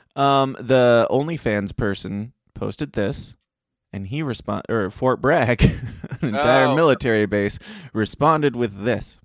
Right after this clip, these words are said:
Speaker 2: "My face's point of view, then my boner's point of view, and then my face's point of view again before I give you a deep, long kiss."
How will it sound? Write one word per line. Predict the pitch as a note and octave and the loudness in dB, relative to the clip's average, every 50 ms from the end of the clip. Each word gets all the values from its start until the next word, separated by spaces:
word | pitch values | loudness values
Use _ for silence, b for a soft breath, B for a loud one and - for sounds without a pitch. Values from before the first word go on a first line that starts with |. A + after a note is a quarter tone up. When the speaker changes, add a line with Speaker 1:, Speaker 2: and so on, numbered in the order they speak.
| _ _ _ _ _ _ _ _ _ | _ _ _ _ _ _ _ _ _
Speaker 2:
"My | C#3+ C#3 C#3 | -8 -8 -8
face's | C3+ - F3+ F3 F#3+ G3 - - F3 D#3 | -10 -10 -8 -8 -8 -8 -8 -10 -14 -16
point | - _ F3 E3 D#3+ D#3 | -12 _ -8 -8 -6 -8
of | D3+ C3+ | -8 -10
view, | C3 D3 C#3+ C#3+ C#3+ | -10 -10 -10 -10 -8
then | B2 B2+ B2 B2+ | -8 -10 -10 -10
my | A#2+ A2+ G#2+ | -10 -10 -10
boner's | F#2 A#2 A2+ A#2 A#2 A2+ A2 | -10 -10 -12 -10 -12 -14 -14
point | - - A2 G#2+ G#2 | -14 -14 -12 -12 -12
of | G2+ F#2 | -12 -12
view, | F#2+ G2 G2 F#2+ F#2+ | -12 -12 -12 -12 -12
and | F2+ G#2 G2+ | -12 -12 -12
then | G#2+ A2+ | -12 -12
my | G#2 G2 F#2 | -12 -12 -14
face's | - _ A#2 F#2+ F#2+ - - | -14 _ -18 -18 -18 -18 -20
point | - _ A2+ G#2 G2 F#2 | -20 _ -14 -14 -12 -14
of | E2+ E2 | -14 -14
view | G2 F#2+ F#2 - - | -14 -14 -14 -14 -14
again | F#2 F#2 - - A2 G2+ F2+ D#2 C2 F2 F#2+ | -18 -20 -14 -12 -10 -10 -10 -12 -14 -18 -18
before | _ G#2+ F2+ - - G#2+ G2 F#2 E2 D2 - - _ _ _ _ _ _ _ _ _ _ _ _ _ _ _ - | _ -18 -18 -14 -12 -10 -8 -8 -8 -10 -12 -16 _ _ _ _ _ _ _ _ _ _ _ _ _ _ _ -20
I | G2 | -16
give | - A2 A2 G2+ F2 | -10 -10 -10 -10 -8
you | G2 F2+ E2+ | -10 -8 -8
a | D#2+ | -10
deep, | - - A#2 G#2 - - | -8 -8 -8 -8 -6 -6
long | G2 G2 F#2 F2+ E2 | -4 -4 -4 -6 -8
kiss." | - - A2 F#2 D#2 - - - - - - | -10 -8 -8 -8 -8 -10 -14 -18 -20 -20 -20